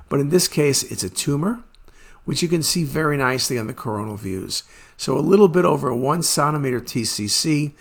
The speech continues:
very nicely shown. Again, a reasonable sized mass, but there's no left hydronephrosis. Again, you're waiting for hydro, you're gonna have a problem.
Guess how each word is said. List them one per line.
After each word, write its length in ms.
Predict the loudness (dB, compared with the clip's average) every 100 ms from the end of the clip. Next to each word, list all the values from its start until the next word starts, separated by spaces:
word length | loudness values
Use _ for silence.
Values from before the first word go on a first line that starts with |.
| -20 -20 -6
very 200 | 0 2
nicely 420 | 2 0 0 0
shown. 420 | -2 0 0 -2 -4
Again, 480 | -2 0 0 -2 -8 -20 -20 -8
a 80 | -2
reasonable 520 | 4 4 4 2 2
sized 420 | 2 2 2 0
mass, 320 | 0 2 0
but 200 | -2 -2
there's 160 | -2 -2
no 200 | 2 2
left 300 | 2 0 0
hydronephrosis. 960 | -4 -2 -4 -4 -2 -2 -2 -6 -8 -10 -20 -20 -12
Again, 280 | -6 0 0
you're 100 | 2
waiting 220 | 2 2
for 160 | 0 -4
hydro, 720 | 0 2 2 2 0 0 0
you're 240 | -4 -4
gonna 140 | -4 -2
have 200 | -2 -4
a 60 |
problem. 480 | -6 -4 -4 -6 -14